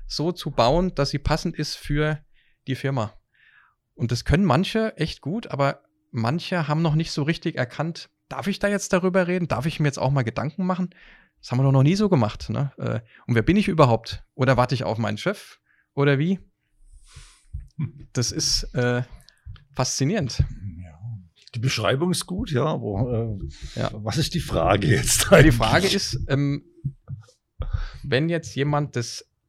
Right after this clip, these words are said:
Speaker 1: ernst nehmen möchte und sagt, ja, oder er ist jetzt Führungskraft und sagt, äh, ich möchte sowas ermöglichen. Oder, oder ich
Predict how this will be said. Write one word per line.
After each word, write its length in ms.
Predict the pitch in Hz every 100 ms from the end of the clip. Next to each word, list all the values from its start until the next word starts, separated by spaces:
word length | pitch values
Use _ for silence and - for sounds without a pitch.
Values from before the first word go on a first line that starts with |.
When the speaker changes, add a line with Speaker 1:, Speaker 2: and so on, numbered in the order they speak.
| _
Speaker 1:
ernst 340 | - 113 170 -
nehmen 180 | 214 208
möchte 240 | 220 -
und 60 | 156
sagt, 280 | 127 131
ja, 300 | - - 151 -
oder 160 | 117
er 80 | 87
ist 180 | 131 135
jetzt 160 | 120
Führungskraft 680 | - 151 165 151 - 156 -
und 140 | 143 131
sagt, 460 | 127 139 - -
äh, 340 | - 120 117 117 - - - - - _ _ _ _
ich 260 | - - 123
möchte 680 | 147 - 156 147 143 - _ _ _ _ _ _ _ _ - - - -
sowas 340 | - 131 139 -
ermöglichen. 640 | 127 135 147 120 117 113 - - - - _ _ _
Oder, 220 | 101 107
oder 240 | 104 110 110
ich 240 | 104 -